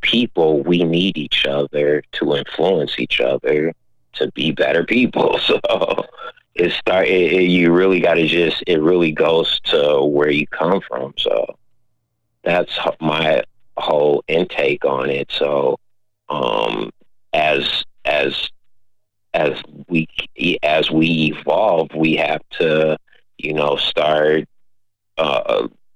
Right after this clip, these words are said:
getting people open-minded to history, real history,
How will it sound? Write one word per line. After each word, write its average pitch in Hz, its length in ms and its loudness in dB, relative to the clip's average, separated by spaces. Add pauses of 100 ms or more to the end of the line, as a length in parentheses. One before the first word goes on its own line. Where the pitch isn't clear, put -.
(420)
getting 85 220 0
people 80 440 0
open-minded 82 840 0
to 71 120 0
history, 90 840 2
real 73 420 2
history, 87 880 2